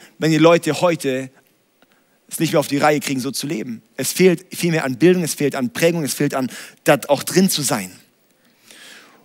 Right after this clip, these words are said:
Und so sehe ich es, wir brauchen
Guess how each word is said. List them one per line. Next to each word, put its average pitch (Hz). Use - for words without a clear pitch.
Und 160
so 185
sehe 165
ich 156
es, -
wir 143
brauchen 139